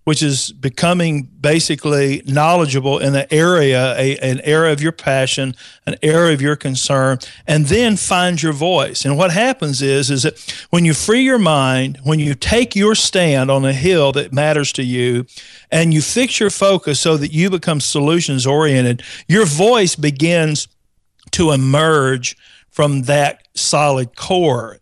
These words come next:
And, uh, we, we often say here in Nashville that the greatest singers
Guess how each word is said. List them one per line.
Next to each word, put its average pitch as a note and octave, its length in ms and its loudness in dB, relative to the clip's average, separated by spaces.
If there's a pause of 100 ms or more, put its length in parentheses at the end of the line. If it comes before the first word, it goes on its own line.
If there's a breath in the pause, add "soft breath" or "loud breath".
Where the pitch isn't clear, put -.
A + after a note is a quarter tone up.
And, C#3 320 0 (420 soft breath)
uh, C#3 300 -2 (160)
we, F3 240 2 (100)
we G3 180 4
often F3 300 0
say D3+ 260 0
here C#3+ 200 2
in C3 120 -4
Nashville C3+ 680 -2
that C3 320 -4 (360 loud breath)
the D#3 100 0
greatest F#3+ 500 2
singers C#3 760 -2